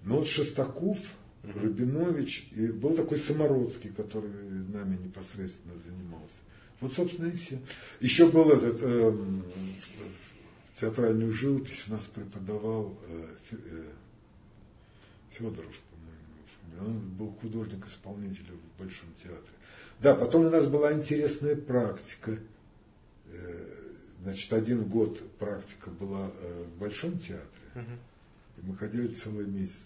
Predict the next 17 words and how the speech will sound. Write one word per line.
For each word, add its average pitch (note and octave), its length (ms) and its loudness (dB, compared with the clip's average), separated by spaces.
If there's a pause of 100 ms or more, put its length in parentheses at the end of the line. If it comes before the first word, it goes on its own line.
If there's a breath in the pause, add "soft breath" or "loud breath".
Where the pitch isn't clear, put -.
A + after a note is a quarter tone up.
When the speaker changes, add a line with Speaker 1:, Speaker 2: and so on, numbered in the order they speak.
(120)
Speaker 1:
там, - 80 -18 (560)
э, - 640 -18 (120)
что-то, - 280 -20 (340)
какие-то - 280 -20
декорации E2+ 560 -14 (720 loud breath)
разрисовывали. E2 840 -12
А F#2 140 -8
другой, A#2 400 -2
э, G2+ 380 -2
другой B2 340 0
год, C3+ 420 -4
э, G#2+ 200 -8
весной A#2+ 440 -6
была G#2+ 240 -4
практика - 640 -10
в G2 220 -8
Амхате. F#2+ 560 -10